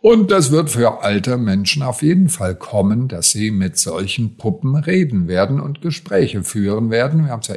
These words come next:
eben gerade gehört, dass also diese ganzen Google Assistant und Siri und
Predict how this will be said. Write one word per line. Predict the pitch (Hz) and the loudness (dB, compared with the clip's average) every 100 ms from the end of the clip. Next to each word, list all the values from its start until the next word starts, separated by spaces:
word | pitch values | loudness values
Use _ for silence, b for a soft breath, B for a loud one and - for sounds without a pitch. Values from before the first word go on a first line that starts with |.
| - | -4
eben | 113 135 147 | 0 2 2
gerade | 117 113 113 | 0 -2 -2
gehört, | 90 78 101 113 - B B B | -4 -4 -2 -2 -2 B B B
dass | 113 107 - | -2 -2 -2
also | 113 98 | -4 -4
diese | 95 95 92 | -4 -6 -4
ganzen | 107 110 - 95 | -4 -2 -2 -2
Google | 110 104 95 | -2 -2 -2
Assistant | - 139 - - 131 117 | -2 -2 -2 -2 -4 -4
und | 101 95 | -6 -6
Siri | 104 110 104 104 | -4 -4 -4 -6
und | - 87 82 | -6 -8 -8